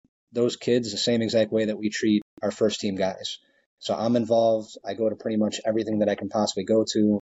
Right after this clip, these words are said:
I have good relationship with all these kids, you know, every single one of them, from the youngest to the oldest to the most talented to the kid that needs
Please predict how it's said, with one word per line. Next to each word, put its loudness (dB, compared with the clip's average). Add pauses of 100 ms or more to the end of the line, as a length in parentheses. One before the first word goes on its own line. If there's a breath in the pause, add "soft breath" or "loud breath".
(460 loud breath)
I -4
have -6
good 0
relationship -2
with 2
all 4
these -4
kids, -4
you -8
know, -8
every -4
single -6
one -2
of -6
them, -10
from -14
the -2 (480 soft breath)
youngest 2
to -4
the 0
oldest 0
to -4
the 0
most 0
talented 0
to -6
the -2
kid -2
that 0
needs -2